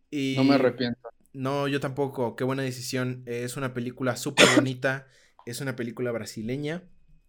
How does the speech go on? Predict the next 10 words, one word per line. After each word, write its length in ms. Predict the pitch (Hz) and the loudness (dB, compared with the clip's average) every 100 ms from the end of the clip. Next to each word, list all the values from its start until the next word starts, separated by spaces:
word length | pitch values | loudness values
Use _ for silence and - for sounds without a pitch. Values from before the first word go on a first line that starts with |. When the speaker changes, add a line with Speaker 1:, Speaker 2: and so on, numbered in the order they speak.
| - | -8
Speaker 1:
Eh, 800 | 107 104 107 98 101 92 90 _ _ _ _ _ - | -4 -2 -4 -4 -6 -8 -10 _ _ _ _ _ -10
eh, 720 | 107 101 101 104 104 101 - | -6 -4 -4 -4 -6 -8 -4
que 380 | 131 147 196 - | 4 4 4 -2
se 180 | - 123 | -6 -8
trata 560 | - 139 147 151 139 135 | 0 4 4 4 2 2
de 500 | 123 131 151 196 - - _ | 2 4 4 0 -8 -20 _
literalmente 840 | 131 131 135 135 151 151 143 131 117 | -2 0 2 2 2 0 2 2 4
eso. 280 | - 98 - | 0 -6 -4
El 200 | 123 135 | -4 -2
niño 500 | 175 208 226 269 | 0 2 2 0